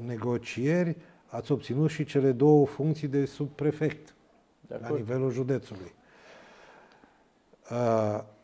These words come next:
Speaker 1: nu ați fost luați un pic, nu ați fost luați prin surprindere un pic de toate aceste lucruri și, ah, resursa umană a partidului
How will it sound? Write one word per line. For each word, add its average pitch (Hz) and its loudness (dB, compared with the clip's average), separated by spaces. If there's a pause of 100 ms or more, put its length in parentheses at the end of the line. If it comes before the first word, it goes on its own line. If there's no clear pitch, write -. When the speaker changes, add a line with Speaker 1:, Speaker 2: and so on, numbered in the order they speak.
(280)
Speaker 1:
nu 180 8
ați 151 4
fost 139 6
luați 127 2
un 117 -4
pic, 120 -8
nu 147 0
ați 131 2
fost 117 0
luați 127 -2
prin 120 -10
surprindere 113 -4
un 107 -4
pic 107 -6
de 110 -6
toate 113 -4
aceste 107 -6 (160)
lucruri 135 2
și, 120 2 (2250)
ah, 110 -10 (640)
resursa 131 2
umană 120 0 (1600)
a 110 -14
partidului 113 -2